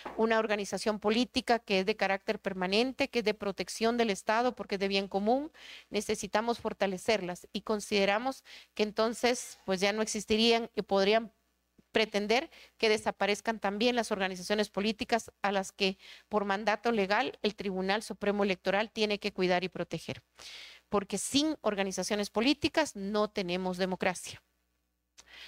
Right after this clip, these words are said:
Y en cuanto al delito de violencia política contra la mujer, consideramos que esa es una reforma a la ley electoral y a part-, al, perdón,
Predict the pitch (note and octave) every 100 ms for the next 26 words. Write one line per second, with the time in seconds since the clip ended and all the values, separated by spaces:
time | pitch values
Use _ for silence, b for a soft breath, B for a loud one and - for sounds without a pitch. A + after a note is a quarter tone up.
0 | B _ G#3 A3 A3 - A3 A#3 B3+ C4
1 | C#4 B3+ A3 G#3 G3+ A3 G#3+ G3 F#3 F#3+
2 | G#3 A3 B3 G#3 G#3 A3 G3+ - F#3 F3+
3 | - A3+ A#3 A3 G3+ F#3+ - B3 - G#3+
4 | - F#3 F3+ G#3+ - F#3 G3 G#3 G3+ G3+
5 | - G#3 G#3+ F#3+ F3 F3+ F#3 - E3+ F3+
6 | F#3 E3+ - - F3+ F3+ - F#3 F3